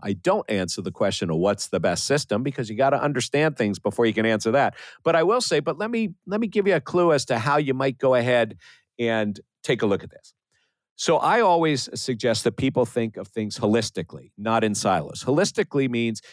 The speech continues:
take a look at the big picture. Silos means, oh, I need to select, like in covid, you know, an online ordering system, a delivery system. But they don't consider how things have to interact with the rest.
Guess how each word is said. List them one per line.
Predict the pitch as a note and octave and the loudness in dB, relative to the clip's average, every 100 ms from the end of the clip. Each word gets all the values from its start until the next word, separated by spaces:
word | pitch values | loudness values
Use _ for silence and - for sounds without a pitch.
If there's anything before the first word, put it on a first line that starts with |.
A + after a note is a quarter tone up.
| _ | _
take | - F3 F3 | -2 0 0
a | |
look | F3 D#3 | -2 0
at | D#3 | -2
the | B2 | -2
big | A#2 G#2+ | -2 -2
picture. | - A2 - G#2 | -2 -4 0 0
Silos | - B2+ C3 C#3+ C3+ A2+ | 2 2 2 4 2 0
means, | A#2 A2+ G#2+ - _ | -2 -2 -4 -10 _
oh, | A#2+ A2+ | 0 2
I | G2+ | -2
need | F#2 G#2+ - | -2 -2 -4
to | F2 | -8
select, | G2 G2 G#2+ G#2 - - _ _ _ _ | -2 2 2 0 -4 -20 _ _ _ _
like | D#3+ D#2 | -6 -4
in | D2+ | -4
covid, | D2 G#2+ G#2 F2 D#2+ D2+ - - _ | -2 0 0 0 -2 -4 -14 -20 _
you | F#2+ | 0
know, | F2+ | 2
an | F2+ | 2
online | G#2 F#2+ F2+ E2+ | 0 0 -2 0
ordering | F#2 F2+ E2 | 0 0 -4
system, | - D2 - D2+ | -4 -8 -8 -8
a | |
delivery | E2+ E2+ F2+ E2 | -4 -2 0 -2
system. | - - - - _ _ _ | -2 -4 -8 -14 _ _ _
But | - A#2 | -4 -2
they | A#2 | 0
don't | C#3 D3 | 0 0
consider | - A#2 - D3 G#2+ G2+ | -6 -6 -2 2 2 2
how | A#2+ A2+ | 0 0
things | A#2 G#2 - | -2 -6 -4
have | G#2 G#2 | -6 -2
to | A2+ | -2
interact | A2+ G#2+ G2 - | 2 2 0 -4
with | F#2 | -2
the | A#2+ | 0
rest. | D3+ D#2+ | 0 0